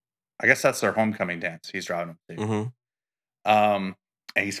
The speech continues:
Speaker 1: finding out, he's, like, getting these tidbits from Liz, who's oversharing. Um, I guess, you know, she's trying to get her dad to, to like Peter, but, um,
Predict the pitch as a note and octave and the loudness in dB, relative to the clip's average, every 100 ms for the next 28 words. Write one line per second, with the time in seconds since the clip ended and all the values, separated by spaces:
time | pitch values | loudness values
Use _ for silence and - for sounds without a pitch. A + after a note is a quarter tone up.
0 | - A2+ A#2+ G#2+ G#2 A#2 G2 G2 F#2 F#2+ | 2 4 4 2 4 4 2 -2 -2 -2
1 | F#2 G#2 A2+ A2+ A2 A2 G#2+ - B2 G#2+ | -2 0 2 4 2 0 0 2 4 4
2 | F#2+ - - G#2 G2 F#2+ A2 A2+ G2+ A2 | 0 -2 0 0 0 2 4 4 0 0
3 | G#2 F#2+ - - _ _ _ _ _ _ | 0 -2 -8 -14 _ _ _ _ _ _
4 | C3 C3 C3+ A#2+ - C#3 A#2+ G2 G2 - | 4 6 4 4 6 6 4 0 -4 -10
5 | _ _ _ - G#2 G#2 A2+ - A2+ G2 | _ _ _ -2 2 4 4 2 0 0
6 | - G2 A2 G2 G2 F#2+ F#2 F#2+ F#2+ - | 0 -2 0 2 2 2 2 2 2 0
7 | F#2 F#2 - F#2 F#2+ - G#2+ G2+ F#2+ F#2 | -2 -2 -6 0 0 0 -2 0 2 2
8 | F2 - F#2+ F#2 F#2 F2+ | 0 2 0 2 -2 -6